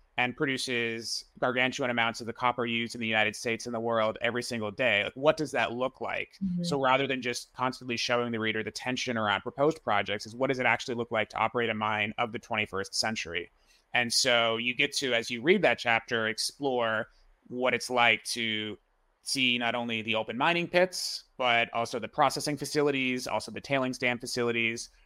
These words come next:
Speaker 1: um, and the facilities that make copper cathode. Um, and so it was important for me to show that to the reader so that she or he really gets a sense of, as you say, the many, many moving parts that go into getting the copper wiring that goes into your iPhone charger.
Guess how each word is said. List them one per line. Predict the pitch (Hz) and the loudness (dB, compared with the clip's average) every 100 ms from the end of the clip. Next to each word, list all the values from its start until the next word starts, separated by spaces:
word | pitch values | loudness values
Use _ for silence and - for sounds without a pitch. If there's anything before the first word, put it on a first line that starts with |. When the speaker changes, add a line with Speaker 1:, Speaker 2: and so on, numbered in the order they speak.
| _ 113 | _ 2
Speaker 1:
um, | 110 107 107 | 2 2 -2
and | 113 110 | -2 -2
the | 110 | -4
facilities | 120 - 117 110 | -6 -2 -2 -2
that | 117 | 0
make | 104 | -2
copper | - 104 101 | 0 -4 -2
cathode. | 113 107 - 85 85 _ _ - | 0 0 -2 -8 -10 _ _ -4
Um, | 113 110 104 104 - | 0 2 2 -2 -4
and | 120 | -2
so | - 120 113 110 | 0 0 0 0
it | 117 | -2
was | 131 | -6
important | 135 180 196 151 | -4 2 2 2
for | 139 | -4
me | 123 | -4
to | 117 | -2
show | - - 139 135 | -2 0 0 2
that | 110 104 - _ - | 2 2 0 _ -12
to | - 120 110 107 | -6 -4 -4 -6
the | 107 | -6
reader | 110 110 104 | -4 -2 -4
so | - 117 | -4 -4
that | 107 | -2
she | - 123 | -2 -2
or | 113 | -2
he | - 117 113 | -2 -4 -2
really | 139 135 123 | 0 0 0
gets | 117 113 _ - 110 | 0 -4 _ -10 -6
a | |
sense | - 139 110 107 - - - _ _ | 0 2 2 0 -6 -8 -12 _ _
of, | 123 113 110 104 98 _ - | 2 4 2 -2 -12 _ -4
as | 120 | -2
you | 127 | 0
say, | - 208 120 | 4 4 4
the | 120 | -2
many, | 123 131 135 131 | -6 -4 -2 0
many | 123 120 | -2 -2
moving | 127 120 110 | -4 -4 -4
parts | - 135 123 - - | -2 2 2 2 -4
that | 117 | -4
go | 113 110 | 0 2
into | 117 120 - 110 104 104 107 _ _ _ - | 0 -2 -4 -2 0 -2 -6 _ _ _ -6
getting | 131 127 | 0 0
the | 120 | 0
copper | - 113 117 | 0 0 2
wiring | 113 113 110 104 101 | 2 4 4 0 0
that | 101 - | -2 -2
goes | 107 104 | -4 -2
into | 104 107 | -4 -2
your | 107 | 0
iPhone | 104 - 92 90 | 0 -4 -10 -10
charger. | 71 - 73 | -10 -10 -12